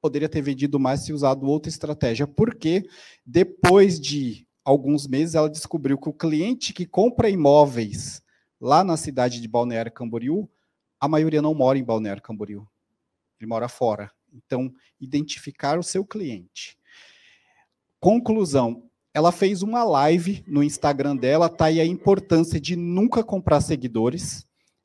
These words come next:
Ela fez uma live mostrando um apartamento em Balneário Camboriú de um milhão e meio.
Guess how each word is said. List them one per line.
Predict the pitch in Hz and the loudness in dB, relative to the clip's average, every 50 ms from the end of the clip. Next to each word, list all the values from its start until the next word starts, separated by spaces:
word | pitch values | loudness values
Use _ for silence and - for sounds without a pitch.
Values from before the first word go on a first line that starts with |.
| _ | _
Ela | - 131 139 | -4 -4 -4
fez | 139 - 170 165 156 170 | 0 0 0 0 0 0
uma | 175 185 185 | 0 2 4
live | 175 165 151 151 165 185 170 185 | 4 6 6 6 4 4 4 2
mostrando | 175 165 170 165 - - 151 151 165 170 185 185 185 - _ | 2 2 0 0 -2 0 2 4 4 4 0 -6 -8 -8 _
um | 156 165 190 208 | -6 -4 -2 -2
apartamento | 202 202 - 196 190 190 - - 180 170 156 160 190 202 - 190 | -2 0 0 0 -2 -2 0 -2 0 2 2 0 0 -2 -4 -6
em | 185 | 2
Balneário | 165 185 170 165 165 160 156 151 160 165 | 4 4 4 4 2 0 0 0 0 -2
Camboriú | 156 - 165 151 147 151 151 156 165 | -2 -4 -4 0 0 0 0 0 -4
de | 160 156 160 | -2 -4 -4
um | 170 | -2
milhão | 170 160 151 151 170 190 220 220 | 0 0 0 0 0 0 0 -2
e | 208 196 | -4 -4
meio. | 165 139 123 113 101 95 101 98 98 | -2 -2 -2 -4 -4 -6 -10 -12 -12